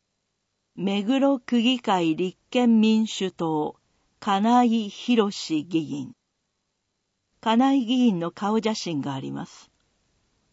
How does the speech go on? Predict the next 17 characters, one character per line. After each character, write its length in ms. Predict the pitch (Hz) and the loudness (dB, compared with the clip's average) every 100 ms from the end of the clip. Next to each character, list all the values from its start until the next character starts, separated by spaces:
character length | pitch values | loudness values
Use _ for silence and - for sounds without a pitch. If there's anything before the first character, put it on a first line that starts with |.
| _ | _
子 180 | - 233 | -4 0
ど 140 | 262 | 4
も 160 | 262 277 | 4 2
た 180 | 240 214 | 0 -6
ち 220 | - 185 | -4 -4
の 180 | 165 - | -4 -6
新 420 | - 185 247 269 277 | -6 -2 0 0 -2
し 300 | - 247 208 | -2 0 0
い 40 | |
学 360 | 156 143 160 156 | 0 -2 -2 -2
び、 220 | 156 - _ _ | -4 -6 _ _
顧 220 | - 247 | 0 2
問、 300 | 180 143 - - _ _ _ | 2 -2 -8 -18 _ _ _
中 320 | - 190 175 | -4 0 0
四、 380 | 165 156 165 127 - _ _ - | 0 -2 -4 -6 -10 _ _ -4
校 320 | 254 247 247 | 0 2 0
長、 480 | - 226 214 208 | -2 -2 0 -2